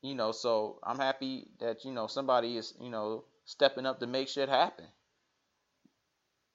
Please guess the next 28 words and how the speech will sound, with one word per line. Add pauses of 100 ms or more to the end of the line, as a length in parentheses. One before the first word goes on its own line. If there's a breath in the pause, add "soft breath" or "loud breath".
(1300)
So, (1300)
Triple
G,
take
the
Canelo
fight
if
you
can.
If
not, (1000)
go
ahead
and
show
us
what
you
can
do
against
Jermall
Charlo.
You
already
won
your